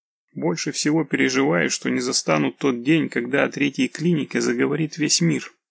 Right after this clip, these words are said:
Я обещаю, что дам ему прочитать рукопись. Мельхи расплывается в улыбке. Это будет ода гуманизму.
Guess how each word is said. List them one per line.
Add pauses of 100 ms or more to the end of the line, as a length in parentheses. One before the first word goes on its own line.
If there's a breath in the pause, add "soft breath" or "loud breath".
(1080)
Я
обещаю,
что
дам
ему
прочитать
рукопись. (460)
Мельхи
расплывается
в
улыбке. (720)
Это
будет (100)
ода
гуманизму.